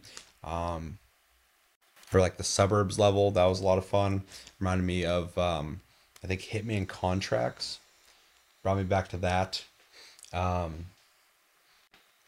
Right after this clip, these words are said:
and yeah, I, I honestly, I don't have much to say on it because I liked everything about it.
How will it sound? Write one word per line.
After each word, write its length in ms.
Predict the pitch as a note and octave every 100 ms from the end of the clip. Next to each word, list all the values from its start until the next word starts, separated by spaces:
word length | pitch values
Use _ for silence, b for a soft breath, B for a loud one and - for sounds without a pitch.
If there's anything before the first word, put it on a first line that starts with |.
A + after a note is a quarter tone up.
| -
and 120 | G2
yeah, 240 | G#2+ E3+ G2
I, 340 | G2 B2+ G#2+
I 80 | G#2 -
honestly, 640 | G2 D3+ G3 - F#2+ F2 F2 _ b b b b b b _ -
I 40 |
don't 180 | G2+ B2+
have 200 | D3 G2
much 680 | F#2+ F#2 G2 C3+ - - - _ -
to 320 | - F#2+ E2
say 540 | - - F#2+ C#3 E3+
on 240 | E2 E2+ F2
it 160 | F#2
because 600 | - - F#2 E2+ E2 - - b b b b _ _ _ _ _ _ -
I 160 | F2+ - _ _ -
liked 260 | G2 G#2 C3+
everything 280 | - A#2+
about 380 | F2+ - F2 G#2
it. 280 | B2+ B2 -